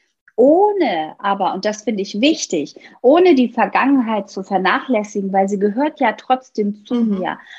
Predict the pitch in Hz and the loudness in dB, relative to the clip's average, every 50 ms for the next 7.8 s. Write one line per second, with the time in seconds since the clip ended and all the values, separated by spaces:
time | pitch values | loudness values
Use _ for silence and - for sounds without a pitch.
0 | - - - - 247 233 214 247 285 302 330 330 311 294 269 247 220 - - - | -16 -6 0 0 0 2 2 0 0 2 2 2 2 2 0 0 -2 -4 -4 -6
1 | 185 185 - 175 - - 113 185 202 220 233 240 247 254 - - 208 190 196 202 | -6 -6 -6 -10 -8 -4 -2 -2 0 0 0 0 -2 -2 -6 -6 -4 -4 -2 -2
2 | 190 185 185 190 196 - - - - - 202 214 214 220 220 247 277 285 233 240 | 0 0 0 -2 -2 -4 -10 -8 -6 -4 -4 -2 0 2 4 4 4 4 2 0
3 | 226 208 202 190 196 190 185 185 190 208 208 202 202 - - - 220 - - - | 0 -2 -2 -2 -2 -4 -4 -2 -4 -4 -4 -6 -10 -8 -8 -10 -10 -10 -6 -4
4 | 294 302 - - - - 370 339 302 226 202 185 170 165 - - 202 208 - - | -4 -4 -4 -8 -6 -2 0 2 2 2 0 -2 -2 -4 -2 -4 -4 -6 -6 -10
5 | 226 208 - - 190 180 165 - - - 185 185 202 196 202 233 233 262 247 247 | -8 -8 -6 -4 -4 -4 -4 -6 -6 -4 -4 -2 -2 0 -2 0 2 2 0 0
6 | 240 - 269 277 311 370 - _ _ _ - - 185 185 175 165 170 175 240 233 | 0 -2 -2 0 0 -2 -4 _ _ _ -8 -6 -6 -4 -4 -6 -6 -6 -6 -8
7 | 226 226 220 233 285 - - 220 233 240 247 226 208 196 233 | -8 -10 -10 -12 -10 -4 -2 0 0 2 0 0 -2 -4 -12